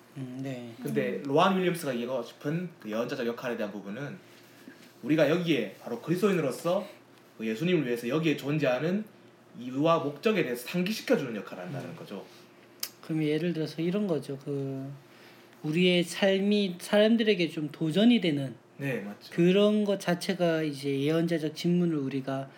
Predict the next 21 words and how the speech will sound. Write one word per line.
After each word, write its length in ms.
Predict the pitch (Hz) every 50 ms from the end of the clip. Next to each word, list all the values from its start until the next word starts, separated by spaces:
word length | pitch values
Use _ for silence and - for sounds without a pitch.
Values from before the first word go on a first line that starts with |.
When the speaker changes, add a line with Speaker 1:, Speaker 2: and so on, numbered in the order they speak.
| - - - - - - -
Speaker 1:
본받아서 580 | - 135 143 143 156 151 151 143 139 139 - 143
할 220 | 135 143 202 208
수 180 | 208 - - -
있는 320 | 151 139 143 147 147 147
것이라고 760 | 139 139 135 131 131 127 131 135 135 135 131 - - - 151 139
생각해요. 480 | 135 139 180 175 175 170 - - 123 123 - - - -
Speaker 2:
그러니까 220 | - 143 135 - 131
뭔가 480 | 123 131 147 160 151 151 139 139 135
지적하거나 1080 | - - 160 156 202 202 190 - 156 127 135 131 123 123 120 120 120 117 113 113 - - - - - - - - -
비판하거나를 920 | - - - - 160 160 160 160 156 170 165 156 147 139 135 135 156 156 156
통해서 380 | - 160 151 156 156 196 185 156
예언자적 300 | 120 117 117 135 131 123
역할을 300 | 117 - - 123 120 113
하는 120 | 120 123
것뿐만이 340 | 117 117 - 127 127 123 113
아니라, 240 | 98 101 110 110 107
방금 400 | - 127 139 135 131 135 139 139 - - - - -
정 140 | - - 127
목사님 340 | 127 - - 160 151 143 131
얘기하신 340 | 110 107 117 117 117 - 139
것처럼 440 | 117 - - 110 107 143 139 113